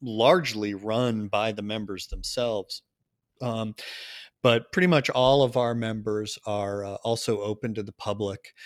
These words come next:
Um, and, you know, it's, it's obviously, it's a great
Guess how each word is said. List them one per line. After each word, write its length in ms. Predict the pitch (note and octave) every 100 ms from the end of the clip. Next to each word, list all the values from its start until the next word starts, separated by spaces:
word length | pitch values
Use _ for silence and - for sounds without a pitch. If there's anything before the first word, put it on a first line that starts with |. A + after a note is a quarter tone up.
| - - _
Um, 480 | A2+ G#2+ G#2 G#2 A2 -
and, 480 | C#3+ C3+ C3 B2+ B2 - _ _
you 120 | B2+
know, 100 | A#2
it's, 140 | A2+ C#3+
it's 300 | - A2+ A#2+
obviously, 480 | A#2 B2 A#2+ A#2+
it's 160 | A2+ G#2+
a 40 |
great 440 | G2+ A2 A2+ A2+